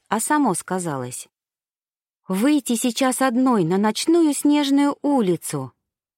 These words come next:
У Лин даже голова закружилась от восторга и предвкушения. Пройтись до лавки, самой всё купить, рассмотреть витрину.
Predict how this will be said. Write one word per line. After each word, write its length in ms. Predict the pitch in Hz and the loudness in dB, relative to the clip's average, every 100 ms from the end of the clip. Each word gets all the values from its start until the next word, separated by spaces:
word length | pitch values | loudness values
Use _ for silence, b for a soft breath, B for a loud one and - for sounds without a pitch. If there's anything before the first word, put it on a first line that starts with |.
| _ - | _ -2
У 120 | 190 | 0
Лин 360 | 220 226 226 185 | 2 2 2 2
даже 300 | 226 202 214 | 0 0 0
голова 540 | 202 247 269 269 226 | 2 2 2 2 2
закружилась 760 | 180 170 202 208 254 302 180 - | 0 -2 -2 0 0 0 0 -2
от 160 | 196 196 | -4 0
восторга 600 | 208 208 - 311 226 196 | -2 -2 -2 -2 0 -2
и 100 | 196 | -2
предвкушения. 1120 | - 226 - 247 240 - 185 151 143 135 135 _ _ _ _ _ _ _ _ _ _ - | -4 -6 -6 -6 -4 -2 -2 -2 -4 -10 -14 _ _ _ _ _ _ _ _ _ _ 0
Пройтись 580 | 247 262 - 269 220 | 2 2 0 0 0
до 200 | 175 196 | 0 0
лавки, 680 | 196 254 285 - - 170 143 _ - | 2 2 0 -2 -8 -8 -8 _ -10
самой 600 | - 254 285 302 240 175 | 0 2 4 4 2 0
всё 340 | - 254 202 | -2 0 0
купить, 720 | - 185 - 320 302 - - _ _ _ | -2 -4 0 2 2 -2 -12 _ _ _
рассмотреть 880 | 180 220 220 214 226 233 285 339 - | -2 0 0 0 2 2 2 2 0
витрину. 880 | 285 302 302 294 262 214 170 147 139 | -2 0 2 2 2 2 0 -2 -8